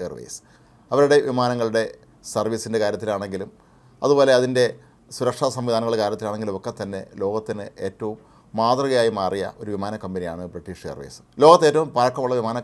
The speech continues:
കമ്പനികളിലൊന്ന് തന്നെയാണ് ബ്രിട്ടീഷ് എയർവേസ്. എന്നാൽ കഴിഞ്ഞ ദിവസം ബ്രിട്ടീഷ് എയർവേസ് വിമാനത്തിലെ ഒരു ക്യാബിൻ ക്രൂവിന് പറ്റിയ ഒരു കയ്യബദ്ധം യാത്രക്കാർക്ക് മണിക്കൂറുകളോളം നീണ്ട ദുരിതമാണ് സമ്മാനിച്ചത്. ഒപ്പം ബ്രിട്ടീഷ് എയർവേസിന് ലക്ഷക്കണക്കിന് രൂപയുടെ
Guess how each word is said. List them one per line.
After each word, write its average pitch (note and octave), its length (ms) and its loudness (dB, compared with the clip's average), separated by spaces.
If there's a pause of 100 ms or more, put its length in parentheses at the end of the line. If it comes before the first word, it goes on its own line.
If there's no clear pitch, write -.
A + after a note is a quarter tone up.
കമ്പനികളിലൊന്ന് A2 600 -2
തന്നെയാണ് G2 460 -8
ബ്രിട്ടീഷ് F#2 320 -12
എയർവേസ്. A1 320 -16 (560)
എന്നാൽ C#3 160 2 (100)
കഴിഞ്ഞ D3 280 6
ദിവസം A2 260 -2 (400)
ബ്രിട്ടീഷ് C3+ 380 -4
എയർവേസ് A#2 360 -2
വിമാനത്തിലെ A2 460 -2 (120)
ഒരു G#2+ 120 -2 (120)
ക്യാബിൻ A2+ 460 2
ക്രൂവിന് G#2+ 380 -4
പറ്റിയ A2 220 -10 (100)
ഒരു G2 180 -8
കയ്യബദ്ധം F#2+ 500 -4 (960)
യാത്രക്കാർക്ക് A2 680 -2 (560)
മണിക്കൂറുകളോളം C3 600 2
നീണ്ട G#2 160 -4 (100)
ദുരിതമാണ് G#2 500 -2 (200)
സമ്മാനിച്ചത്. F2+ 580 -10 (160)
ഒപ്പം F#2+ 260 -6 (340)
ബ്രിട്ടീഷ് B2+ 360 -4
എയർവേസിന് G2 460 -4 (140)
ലക്ഷക്കണക്കിന് G2+ 720 -8 (140)
രൂപയുടെ F#2+ 360 -4